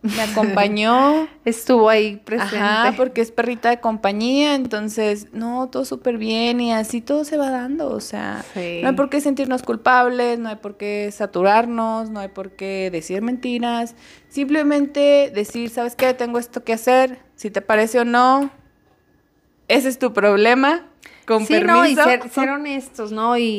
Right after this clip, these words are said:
Speaker 2: y congruentes con lo que con lo que tenemos ahí programado, con lo que realmente queremos hacer. Hay ocasiones en las que no nos sentimos bien físicamente, hay ocasiones en que en verdad hay un compromiso de por medio,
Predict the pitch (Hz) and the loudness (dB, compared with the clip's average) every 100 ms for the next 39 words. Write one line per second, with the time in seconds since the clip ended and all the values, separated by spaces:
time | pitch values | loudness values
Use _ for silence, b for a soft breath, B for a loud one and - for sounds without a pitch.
0 | 190 214 190 214 208 196 196 196 180 - | -4 -6 -2 -2 0 0 -2 -2 -6 -4
1 | 196 185 185 185 - - - B B B | -6 -4 -6 -6 -8 -10 -14 B B B
2 | B - 220 208 202 202 190 180 202 208 | B 0 2 2 0 -2 -6 -6 -6 -2
3 | 226 208 208 226 208 196 196 208 208 208 | -2 -2 0 0 2 0 2 4 4 2
4 | 208 202 202 190 - 190 190 196 196 202 | 0 -2 -4 -6 -4 -2 -2 -4 -8 -8
5 | - 190 190 196 190 - 208 208 220 220 | -6 -4 -4 -6 -6 -2 2 4 4 2
6 | - 208 208 226 226 220 226 233 208 196 | 0 -2 -2 -4 -6 -8 -8 -8 -8 -12
7 | - 202 185 175 180 208 220 233 220 220 | -10 -8 -6 -6 -4 -2 -2 -2 0 0
8 | 226 220 220 233 214 226 202 208 214 214 | 0 -2 -2 -4 -8 -8 -8 -6 -6 -6
9 | 208 214 214 214 240 226 226 196 180 175 | -4 -2 -2 -2 -4 -4 -6 -6 -8 -4
10 | 156 151 170 214 226 226 233 240 233 214 | -2 2 2 2 2 2 2 0 -2 -6
11 | 208 226 208 208 208 208 208 208 202 196 | -6 -6 -6 -6 -6 -4 -4 -2 -4 -6